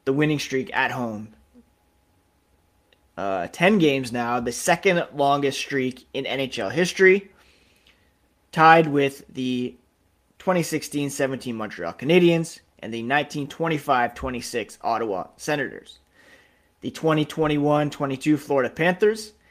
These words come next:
and the nineteen sixty-three sixty-four Chicago Blackhawks hold the record at eleven games, and the Bruins can match that tomorrow night against those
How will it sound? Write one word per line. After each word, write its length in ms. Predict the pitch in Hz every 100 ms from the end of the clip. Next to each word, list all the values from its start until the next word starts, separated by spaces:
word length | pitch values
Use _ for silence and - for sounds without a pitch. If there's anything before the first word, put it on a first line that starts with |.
| _ -
and 140 | 123
the 60 | 127
nineteen 580 | 143 170 175 165 156 147
sixty-three 640 | 170 160 151 143 143 147
sixty-four 680 | 135 151 - 135 - 139 131
Chicago 500 | 127 117 131 123 113
Blackhawks 720 | 113 175 180 131 120 143 - - _ _ _
hold 440 | 160 170 170 156 107
the 120 | 139
record 520 | 135 123 127 120 117
at 360 | - 107 101 - _
eleven 460 | 110 127 180 220 160
games, 480 | 107 95 92 113 - -
and 100 | 120
the 60 |
Bruins 460 | 117 139 143 135 131
can 200 | - 113
match 320 | 156 180 -
that 380 | 117 113 - _ _ _ _ _ -
tomorrow 400 | 135 165 185 160
night 340 | 123 107 - -
against 600 | 127 156 151 95 - - _ 104
those 460 | 120 110 107 107